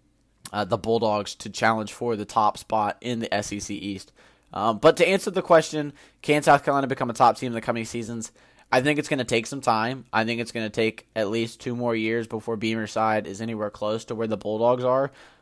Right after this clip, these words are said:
Um, you know, we're taking top as the very tippity top. Um, you know, I think, I think a lot of people would argue that they're one of the top teams right now.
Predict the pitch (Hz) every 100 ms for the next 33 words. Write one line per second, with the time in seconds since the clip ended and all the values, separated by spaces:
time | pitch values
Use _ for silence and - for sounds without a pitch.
0 | _ 101 98 95 98 101 101 107 107 107
1 | - 113 107 - 107 92 104 113 110 104
2 | - 110 101 - 95 87 - _ _ _
3 | _ 101 95 90 90 - _ _ 110 104
4 | 104 117 110 101 107 113 107 101 101 117
5 | 104 92 101 104 104 104 104 98 107 101
6 | 98 95 - 110 101 107 98 95 104 113